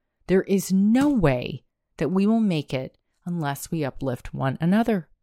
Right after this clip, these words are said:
And keep in mind that a woman's ride is gonna be a lot harder than most men. And Madeleine Albright once said,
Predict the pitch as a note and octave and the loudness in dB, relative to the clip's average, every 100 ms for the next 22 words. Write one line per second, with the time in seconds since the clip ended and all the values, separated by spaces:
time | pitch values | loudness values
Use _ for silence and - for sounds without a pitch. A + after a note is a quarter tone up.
0 | _ _ _ _ _ _ - - C3+ - | _ _ _ _ _ _ -10 -6 -4 0
1 | G#3 G#3+ F#3+ F3 F3 F3 _ - C3+ C3 | 4 4 2 -2 -4 -8 _ -4 -4 -4
2 | C3 C3 D3 F#3+ G#3 F#3+ D#3+ C#3+ C3+ B2 | -8 -4 2 4 6 4 2 -2 -2 -2
3 | B2+ C#3 D3+ E3 - D#3 D3 C#3+ C#3 B2 | -2 -4 -4 -6 -4 -4 -2 0 -2 0
4 | C#3+ G3+ - - C#3 D3+ - - _ _ | 4 4 2 -6 -6 -6 -10 -12 _ _
5 | _ - C3 B2 E3 G3+ - B2 C3+ B2+ | _ -8 -6 0 0 -2 -8 -8 -8 -2
6 | G3 A#3 _ _ _ - _ _ _ _ | -2 -4 _ _ _ -20 _ _ _ _
7 | _ F3 D#3 B2+ D3+ F#3+ - D#3 D3 C#3 | _ 0 2 2 0 0 0 0 0 -2
8 | C#3+ C#3+ - C3+ C3+ C3 C3+ C#3 E3+ G3+ | -4 -6 -2 -4 -2 -4 -2 0 2 2
9 | - - B3+ F3 D#3+ | -2 -4 -2 -2 -6